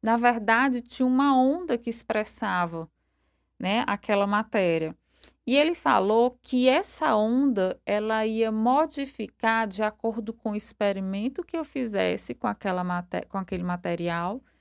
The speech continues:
e também com o observador, com a pessoa que estava manipulando e realizando ali a observação.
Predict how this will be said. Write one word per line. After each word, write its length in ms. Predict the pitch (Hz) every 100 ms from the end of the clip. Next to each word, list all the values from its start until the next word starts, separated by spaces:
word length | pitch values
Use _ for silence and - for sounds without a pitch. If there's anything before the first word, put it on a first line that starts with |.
| _ _ _
e 80 | 240
também 480 | 233 277 262 247 247
com 320 | 247 262 254
o 100 | 262
observador, 960 | 240 240 - 254 247 262 262 220 185 190 _ _ _ _ _ _
com 80 | 208
a 60 | 202
pessoa 440 | 214 214 233 233
que 100 | 254
estava 360 | - 208 190 196
manipulando 960 | 196 196 - 202 196 185 196 220 302 - - - _ -
e 140 | 220
realizando 760 | 240 233 233 240 226 220 208 214
ali 160 | 214 202
a 100 | 202
observação. 840 | 208 240 226 240 277 - 165 156